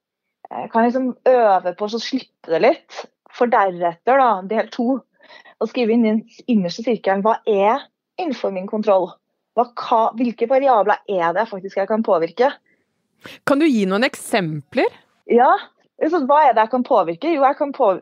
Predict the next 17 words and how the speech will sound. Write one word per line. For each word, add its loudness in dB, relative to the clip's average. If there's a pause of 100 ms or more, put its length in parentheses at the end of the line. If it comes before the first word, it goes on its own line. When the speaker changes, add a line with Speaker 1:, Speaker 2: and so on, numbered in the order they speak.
Speaker 1:
kan -4
påvirke -4
mine 2
egne -4
forberedelser, -2
ikke -10
sant? 0
Jeg 0
kan 0
få, 2 (160)
påvirke 0 (500)
at -2
jeg 2
er -2 (240)
vekstorientert. -4 (380)
Jeg 0
kan 0